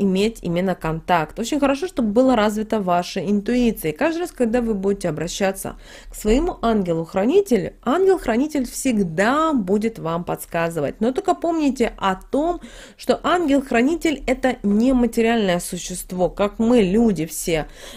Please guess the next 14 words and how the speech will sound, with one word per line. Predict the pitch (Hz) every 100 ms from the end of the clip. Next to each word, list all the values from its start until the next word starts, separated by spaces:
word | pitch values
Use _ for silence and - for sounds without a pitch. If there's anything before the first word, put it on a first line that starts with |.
| -
а, | 175 180 180 180
что | - 175
нас | 202 262
можно | 190 160 151
потрогать, | 180 175 208 247 247 196 165
да, | 185 214 185
дотронуться, | 180 180 175 202 220 196 180 - 170 156 165
с | -
нами | 190
можно | 202 180 165
разговаривать. | 165 175 170 160 175 185 175 165 - - - -
Ангелы-хранители | 262 359 302 262 262 262 339 262 233
живут | 214 233 254 -
в | 190